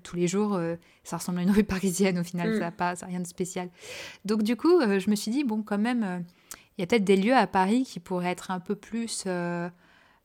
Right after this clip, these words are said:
Speaker 1: euh, correspondre à l'image qu'on pourrait se faire de l'équivalent français du, du chemin de traverse. Et du coup, j'ai pensé à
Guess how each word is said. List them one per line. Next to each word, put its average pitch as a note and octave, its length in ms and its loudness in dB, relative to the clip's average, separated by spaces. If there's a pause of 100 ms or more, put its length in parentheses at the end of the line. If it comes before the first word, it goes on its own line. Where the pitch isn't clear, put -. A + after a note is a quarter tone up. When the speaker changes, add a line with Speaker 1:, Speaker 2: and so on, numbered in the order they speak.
(500)
Speaker 1:
euh, F#3+ 100 -2
correspondre G#3 460 2
à G3+ 80 4
l'image F#3+ 320 0
qu'on G3 120 -4
pourrait F#3 300 0
se F#3 200 -4
faire G#3+ 500 -2
de F3 400 -2
l'équivalent F#3 560 -2
français F#3 440 -4
du, F3+ 300 -4 (400)
du F3 100 -4
chemin F#3 220 -4
de E3+ 40 -4
traverse. G3 480 -2 (340)
Et F#3+ 80 2
du F#3 120 -4
coup, C4+ 120 -2
j'ai A#3 140 4
pensé G#3 360 0
à F#3 180 2